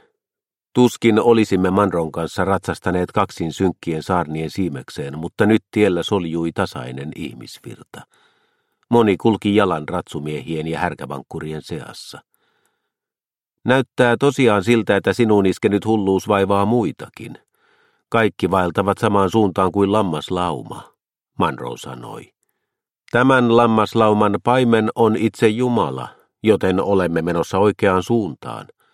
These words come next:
sanoin. "Ehkä. Tosin olen nähnyt, kuinka taistelukentän mätänevät raadot vetävät puoleensa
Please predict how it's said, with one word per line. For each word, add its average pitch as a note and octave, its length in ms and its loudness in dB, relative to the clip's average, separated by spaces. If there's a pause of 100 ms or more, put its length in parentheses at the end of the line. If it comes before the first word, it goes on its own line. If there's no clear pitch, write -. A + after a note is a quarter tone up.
(420)
sanoin. A1 520 -8 (720)
"Ehkä. A#2 520 0 (880)
Tosin A#2 340 4
olen A2 340 4
nähnyt, G#2+ 320 0
kuinka A2 300 2
taistelukentän G2+ 800 0
mätänevät F#2+ 480 0
raadot G2+ 380 0
vetävät G2 380 0
puoleensa G2 400 2